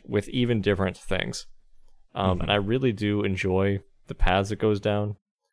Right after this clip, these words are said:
Speaker 1: I enjoyed, um, all of the endings. It was so fucking cool. Um, I kinda wanna go back either on replay missions to see if I can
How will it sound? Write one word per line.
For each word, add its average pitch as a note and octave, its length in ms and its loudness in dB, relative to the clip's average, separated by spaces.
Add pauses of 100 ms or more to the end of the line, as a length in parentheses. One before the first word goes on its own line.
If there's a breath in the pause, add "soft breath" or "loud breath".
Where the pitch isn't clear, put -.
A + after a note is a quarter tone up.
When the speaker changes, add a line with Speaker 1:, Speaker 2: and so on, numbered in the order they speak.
(340)
Speaker 1:
I G#3+ 160 -4
enjoyed, F#2+ 580 -2 (340)
um, E2+ 360 -6
all F#2+ 200 4
of G#2+ 80 -2
the A2 120 0
endings. A2+ 440 -4 (480)
It - 60 -8
was F#2+ 180 0
so B2 240 2
fucking F#2 400 -2
cool. F2 440 -2 (680)
Um, F2 460 -2 (1300)
I A2+ 60 2
kinda C3 220 2
wanna C3 140 2
go G#2 140 0
back G2 340 2
either G#2 240 -2
on F#2+ 100 0
replay F#2+ 380 -2
missions G#2 420 -4
to - 200 -6
see G#2 200 -4
if G2+ 120 -4
I G#2 100 2
can F2+ 280 -8